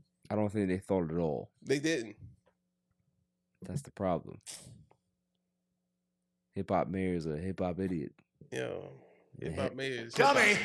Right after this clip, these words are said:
Speaker 2: hop.
Speaker 3: yeah.
Speaker 1: You doing something. <sighs> You just depressed me. You really
Speaker 2: Yo.
Speaker 1: did.
Speaker 2: <laughs>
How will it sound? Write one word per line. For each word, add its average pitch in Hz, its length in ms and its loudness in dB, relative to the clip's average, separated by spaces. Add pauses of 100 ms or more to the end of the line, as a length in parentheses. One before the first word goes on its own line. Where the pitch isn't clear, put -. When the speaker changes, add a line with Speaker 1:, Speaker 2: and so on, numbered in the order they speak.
(140)
Speaker 2:
hop. 226 400 6 (240)
Speaker 3:
yeah. - 80 -8
Speaker 1:
You 92 140 -8
doing 170 220 -2
something. 85 360 -6 (1800)
<sighs> 113 80 -6 (1700)
You 101 60 -10
just 107 180 -8
depressed - 520 -10
me. 67 180 -14
You 98 140 -10
really 156 180 -4
Speaker 2:
Yo. 190 160 4
Speaker 1:
did. 151 160 2 (100)
Speaker 2:
<laughs> - 1160 4